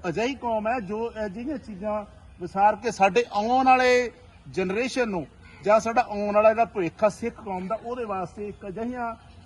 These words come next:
ਨਿਸ਼ਾਨੀਆਂ ਬਣਾ ਕੇ, ਅਜਿਹੀਆਂ ਇੱਥੇ ਗੁਰੂ ਨਾਨਕ ਦੇਵ ਜੀ ਨੇ ਜਿੰਨੀਆਂ ਵੀ ਉਦਾਸੀਆਂ ਕੀਤੀਆਂ, ਉਹਨਾਂ ਨਾਲ ਰਿਲੇਟਿਡ ਹਰ ਚੀਜ਼ ਜਿਹੜੀ ਹੈਗੀ ਆ, ਉਹ ਇਸ ਅਜੂਬੇ ਦੇ ਵਿੱਚ ਰੱਖੀ ਜਾਏਗੀ। ਜਿਹੜੇ ਵੀ ਕੋਈ ਇੱਥੇ ਆਉਣਗੇ,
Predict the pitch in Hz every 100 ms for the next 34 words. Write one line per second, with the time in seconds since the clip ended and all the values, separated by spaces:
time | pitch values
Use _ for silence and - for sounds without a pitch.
0 | - 180 - 190 214 247 247 220 208 175
1 | 214 214 196 226 233 214 214 - 254 190
2 | 208 202 214 240 226 208 196 170 196 196
3 | 185 196 170 170 190 214 214 214 185 165
4 | - 202 196 190 151 165 202 - - -
5 | - 220 277 302 302 262 220 - 254 226
6 | 185 214 202 233 233 226 190 220 247 196
7 | 196 202 220 233 214 226 208 214 170 180
8 | 170 208 202 214 - - - - 151 202
9 | 226 208 - 208 226 233 240 240 - -
10 | - 143 214 302 302 285 262 247 240 233
11 | 220 240 233